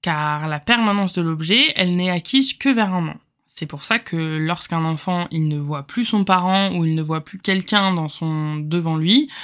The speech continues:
il peut être très paniqué. Le jeu du cachet-coucou, que ce soit avec l'adulte ou avec un jouet qui le met en scène, ça permet d'intégrer cette notion de séparation.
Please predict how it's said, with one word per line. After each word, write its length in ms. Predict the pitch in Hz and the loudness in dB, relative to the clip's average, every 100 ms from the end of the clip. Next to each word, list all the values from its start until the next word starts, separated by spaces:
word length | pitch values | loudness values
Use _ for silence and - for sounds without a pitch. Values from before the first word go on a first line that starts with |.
| - - | -16 -8
il 120 | - 151 | -4 -2
peut 120 | 185 | 2
être 340 | 214 196 - | 2 2 -4
très 300 | 208 - 196 | -6 -2 -2
paniqué. 480 | 190 180 175 - - _ _ - | 0 -2 -2 -4 -12 _ _ -2
Le 140 | 160 | 0
jeu 180 | 156 247 | 2 2
du 120 | 226 | 2
cachet-coucou, 760 | 190 175 175 - 160 - 240 415 _ _ | 0 0 -2 -4 -8 -2 -2 -2 _ _
que 120 | - | -8
ce 120 | 165 | -2
soit 280 | 180 - 175 - | -2 0 0 2
avec 300 | 190 190 190 | 2 0 0
l'adulte 560 | 180 175 196 190 - - - _ - | -2 0 -2 -2 -8 -18 -20 _ 0
ou 60 | |
avec 260 | 180 170 165 | 2 4 2
un 160 | 160 | 2
jouet 380 | 156 156 185 214 | 2 2 4 4
qui 160 | 196 160 | 2 -2
le 100 | 156 | 0
met 140 | 151 | 0
en 120 | 147 | -2
scène, 320 | 143 - 208 359 - _ _ - - _ _ _ _ | -2 2 2 0 -8 _ _ -20 -20 _ _ _ _
ça 280 | - - 262 | -10 0 0
permet 400 | 269 185 175 240 | 2 0 4 4
d'intégrer 520 | 220 175 175 165 175 | 2 0 0 2 2
cette 220 | 233 190 165 | 2 0 0
notion 380 | 156 151 208 | 0 2 2
de 80 | 220 | 2
séparation. 680 | 190 190 180 175 175 - | 2 0 0 -2 -2 -4